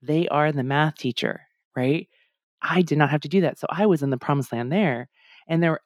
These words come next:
other areas of my life <laughs> that it was not the promised land <laughs> with the same people.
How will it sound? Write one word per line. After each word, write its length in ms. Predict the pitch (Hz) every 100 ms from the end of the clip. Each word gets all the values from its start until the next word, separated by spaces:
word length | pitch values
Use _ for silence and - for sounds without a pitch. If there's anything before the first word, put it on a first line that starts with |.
| -
other 260 | 220 262
areas 360 | - 151 151 143
of 80 | 139
my 160 | 131
life 420 | 131 123 123 180
<laughs> 720 | - - - - - - - -
that 140 | 196
it 100 | 170
was 160 | 143 160
not 420 | 147 143 185 208
the 80 | 180
promised 500 | 151 - 175 147 123
land 360 | 127 101 - - _ _ _ _ -
<laughs> 720 | - 233 - - - _ -
with 180 | 214
the 80 | 202
same 260 | 196 196 190
people. 480 | 220 208 127 -